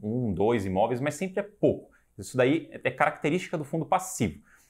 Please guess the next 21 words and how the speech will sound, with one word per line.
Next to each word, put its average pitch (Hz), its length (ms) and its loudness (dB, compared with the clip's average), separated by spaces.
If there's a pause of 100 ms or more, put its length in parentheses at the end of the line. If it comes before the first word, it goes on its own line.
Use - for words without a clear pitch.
Mas 143 100 6
antes 240 140 0
da 294 80 -2
gente 208 200 0
falar 151 200 2
um 139 80 0
pouquinho 143 320 -2
mais 120 380 2
e - 40 -6
comparar 127 320 2
um 175 60 -2
pouquinho 131 300 -4
mais 104 340 -2 (180)
de 107 80 -2
como 117 160 0
é 135 80 2
que 135 80 -6
é 151 60 2
uma 120 140 0
gestão 104 320 -4
passiva, 107 500 -2